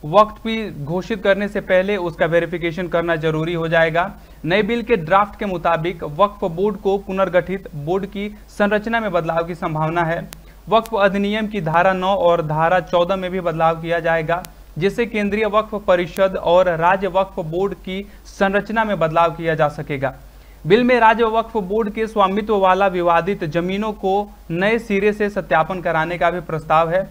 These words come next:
दुरुपयोग को रोकने के लिए जिला मजिस्ट्रेट को वक्फ संपत्तियों की निगरानी में शामिल किया जा सकता है। नए बिल से वक्फ बोर्ड पर क्या कोई प्रभाव पड़ेंगे? वक्फ बोर्ड देश में रेलवे और सशस्त्र बलों के बाद तीसरा सबसे ज्यादा जमीनी पर मालिकाना हक रखने वाली संस्था है।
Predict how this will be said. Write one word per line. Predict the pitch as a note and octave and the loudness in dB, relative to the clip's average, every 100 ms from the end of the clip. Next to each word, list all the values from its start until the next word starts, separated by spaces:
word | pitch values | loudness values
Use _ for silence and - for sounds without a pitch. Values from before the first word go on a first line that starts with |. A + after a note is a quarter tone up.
| - - D3 | -10 -16 -2
दुरुपयोग | F3+ G3+ G#3+ A#3+ A#3+ | 0 0 -2 -4 0
को | A#3 | -2
रोकने | F#3+ G#3+ G#3+ C4 | 2 0 0 -2
के | B3+ | -2
लिए | A3+ A#3 | -4 -4
जिला | E3 F#3+ G#3 | -4 -2 0
मजिस्ट्रेट | G3+ F#3 F3 G3 F#3+ | 0 -4 -6 -4 -4
को | - F3 | -4 -4
वक्फ | E3+ G#3 - E3+ | 0 -2 -4 -8
संपत्तियों | G3 F3+ G#3+ - G3 G3+ | -6 -4 -4 -4 -6 -8
की | G#3 G#3+ - - | -8 -8 -12 -8
निगरानी | D#3+ E3+ F3 F#3 G#3+ | -2 0 2 2 0
में | G3+ | -4
शामिल | F3 D#3+ E3+ D#3 | -4 -4 -4 -4
किया | D#3+ D#3+ | -2 0
जा | D#3 | 0
सकता | D3+ D#3 E3+ D#3 | 0 -4 -2 -2
है। | E3 D#3+ - - - - | -2 -8 -18 -20 -14 -2
नए | F#3+ B3 | 2 2
बिल | G#3 B3 B3 | 2 0 0
से | B3+ B3+ | 2 2
वक्फ | G#3 A#3+ A#3 | 2 -2 -4
बोर्ड | F#3 A#3+ A#3+ | -2 -2 0
पर | A3+ G#3+ | -2 0
क्या | G3+ G3+ | 2 2
कोई | G#3+ | 0
प्रभाव | G#3 F3 F3+ F#3+ | -2 -2 0 0
पड़ेंगे? | F#3+ A3 F#3+ B2 - - C#3 | 0 -2 -6 -10 -14 -14 -2
वक्फ | G3+ G#3 | 0 0
बोर्ड | F#3 G3 G#3+ | -2 -2 -2
देश | E3 F#3+ G#3+ G#3+ | -2 -4 -4 -2
में | G#3+ | -2
रेलवे | F#3 F#3 G3 A#3 | 0 0 0 0
और | F#3 G3 F#3 | 2 0 -2
सशस्त्र | G3 D#3+ G#3+ G#3 G3 D#3+ | -8 -4 -2 -2 -6 0
बलों | E3+ G#3 A3 | 0 0 0
के | G3+ A3 - - - | -2 -2 -6 -18 -4
बाद | D#3 G3 A3 | 2 4 4
तीसरा | A3 G3+ F3+ G3+ | -2 -6 -2 -2
सबसे | G3 F3 - G3+ | -2 -4 -4 -2
ज्यादा | F3 E3 F#3 | 0 2 0
जमीनी | D#3+ E3+ F3+ F#3+ | 0 -2 -4 -2
पर | F3+ E3+ | -2 0
मालिकाना | D#3+ D#3+ D#3+ E3 F3 | 0 -2 0 -2 -2
हक | D#3 F#3 F#3 | -2 -2 -2
रखने | D#3+ D#3 | -6 -4
वाली | D#3 D3 C#3 | -2 -2 -4
संस्था | C#3+ C#3 C#3 C3+ | -8 -8 -4 -4
है। | B2+ | -4